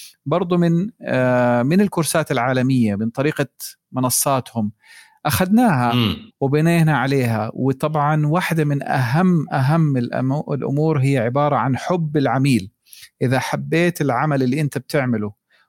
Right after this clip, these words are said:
Speaker 1: وحبيت العميل اللي أنت بتخدمه وأخذت الفيدباك من هذا العميل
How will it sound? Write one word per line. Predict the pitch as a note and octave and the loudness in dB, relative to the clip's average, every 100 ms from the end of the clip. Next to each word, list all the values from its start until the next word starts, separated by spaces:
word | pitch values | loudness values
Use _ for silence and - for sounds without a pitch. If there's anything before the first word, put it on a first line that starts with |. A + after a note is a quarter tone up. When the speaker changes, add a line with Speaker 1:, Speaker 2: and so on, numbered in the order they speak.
| _ | _
Speaker 1:
وحبيت | B2+ G3 C#3+ F3 A3 G#3 | -4 -2 -2 0 0 0
العميل | E3+ D#3 F#3 A3 F#3+ | 0 2 2 4 2
اللي | E3 | 0
أنت | F3 - | -2 -2
بتخدمه | - - D3 C3+ C3 F3 A3+ _ _ _ _ - | -4 -4 -4 -2 -2 -4 -6 _ _ _ _ -4
وأخذت | - C#3+ - A3+ - - | -4 -2 -2 -2 -4 -6
الفيدباك | C#3 B2 - A3 D#3+ D3+ C3+ E3 | -4 -2 0 2 2 0 0 0
من | G#3+ | 2
هذا | G#3 G#3 F3 | 4 4 2
العميل | D3+ D3 D3+ E3 A3 | 0 0 0 0 -2